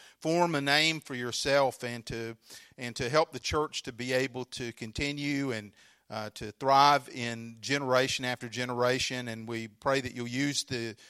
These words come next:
inspired word of God in our life. And God, truly that you would help us to open up our eyes and to see the wonder. There's wonder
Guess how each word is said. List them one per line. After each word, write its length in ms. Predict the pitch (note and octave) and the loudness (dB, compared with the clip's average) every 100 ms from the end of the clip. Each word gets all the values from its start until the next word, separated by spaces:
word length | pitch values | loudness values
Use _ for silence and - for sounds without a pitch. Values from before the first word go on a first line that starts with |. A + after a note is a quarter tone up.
| - | -14
inspired 500 | A#2+ - C#3 C3+ C3+ | -10 -4 2 6 4
word 160 | A#2+ C3 | 4 -2
of 80 | A#2 | 0
God 320 | B2+ C3 B2+ | 2 2 2
in 100 | A#2 | 0
our 220 | B2+ C3 | 0 0
life. 460 | B2 B2 B2 A#2+ - _ _ _ | 2 0 -2 -4 -12 _ _ _
And 160 | - A2+ | -14 -4
God, 280 | B2 B2 A2+ | 0 0 -2
truly 580 | - G3 G#3+ F#3 A#2+ G#2 | -4 -4 -2 -2 -4 -2
that 200 | B2 B2 | -4 -4
you 120 | B2 | -8
would 260 | B2 C#3 C3+ | -6 -4 -4
help 300 | C3+ A#2+ - | -4 -4 -4
us 180 | A#2 - | -8 -6
to 180 | B2 A2+ | -8 -6
open 300 | B2 - A#2+ | -6 -8 -10
up 220 | A2+ - | -10 -6
our 120 | A2 | -6
eyes 440 | A2+ A#2 A#2+ A#2 | -2 -2 -2 -4
and 120 | A#2+ A2 | -10 -6
to 40 | |
see 240 | - C3+ | -6 -4
the 120 | B2+ A#2 | -6 -8
wonder. 560 | A2+ A#2+ C3 A2+ G#2 - | -6 -6 -6 -6 -10 -8
There's 260 | A#2 A#2 - | -8 -8 -6
wonder 520 | B2 C#3+ D#3 B2 | -4 -4 -2 -4